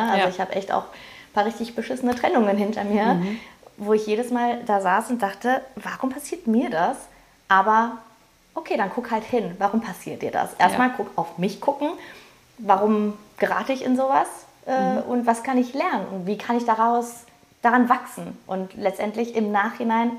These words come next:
Speaker 1: war alles immer richtig so, wie es war. Und ich bin so krass an allem gewachsen, an allen Rückschlägen und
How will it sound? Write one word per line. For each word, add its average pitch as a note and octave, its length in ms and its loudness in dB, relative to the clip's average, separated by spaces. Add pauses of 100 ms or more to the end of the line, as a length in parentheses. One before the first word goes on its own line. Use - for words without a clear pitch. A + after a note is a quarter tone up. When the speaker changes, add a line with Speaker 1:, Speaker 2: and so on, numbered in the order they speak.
(140)
Speaker 1:
war G3 240 2
alles A#3+ 380 2
immer B3 420 0 (360)
richtig A3+ 380 -6
so, C#3+ 180 -8
wie C#3+ 80 -6
es - 140 -16
war. E3+ 320 -2 (380)
Und G3 240 0
ich G3 140 -10
bin G3+ 160 -4
so A3 180 2
krass C#4+ 300 0
an G3 120 -2
allem A3 300 2
gewachsen, F3+ 500 -4
an E3+ 140 -4
allen A#3 260 4
Rückschlägen F#3 540 -2
und F3 180 -8